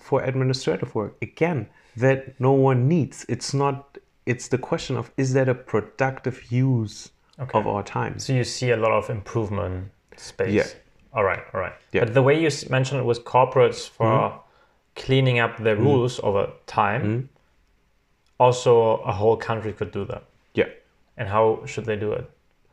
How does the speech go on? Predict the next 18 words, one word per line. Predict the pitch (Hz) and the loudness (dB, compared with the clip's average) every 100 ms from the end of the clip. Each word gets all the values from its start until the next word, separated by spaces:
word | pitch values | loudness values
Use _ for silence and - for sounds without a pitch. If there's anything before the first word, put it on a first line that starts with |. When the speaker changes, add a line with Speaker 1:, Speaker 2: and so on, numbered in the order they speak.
| - - - - | -20 -20 -8 4
Speaker 1:
Um, | 120 117 117 113 - - | 6 6 2 -2 -4 0
I | 117 | 2
think | 151 165 | 4 2
in | 107 | 2
Germany, | 107 151 233 240 226 - _ _ - | 0 0 -4 -6 -8 -16 _ _ -2
it's, | 120 - - - - - _ _ _ _ _ _ _ _ _ _ _ _ _ _ _ _ - | -2 -2 -10 -10 -12 -14 _ _ _ _ _ _ _ _ _ _ _ _ _ _ _ _ -10
having | - 135 131 117 | -4 0 2 2
dealt | 107 123 165 | 2 -2 0
with | 202 160 | -2 0
a | |
lot | 139 131 | 0 -2
of | - | -4
company | - 147 147 | -6 -4 -4
formations, | 123 110 104 107 131 214 214 - - _ _ _ _ - - - | -2 -4 -4 -6 -6 -8 -10 -12 -16 _ _ _ _ -20 -14 0
I | 110 139 | 2 2
must | 165 160 156 - - | 2 0 -4 -8 -2
say, | 143 143 147 139 143 139 - - _ _ _ _ - _ - - - 110 | 0 2 2 2 0 -6 -16 -20 _ _ _ _ -20 _ -20 -20 -6 0
I | 113 107 | 2 0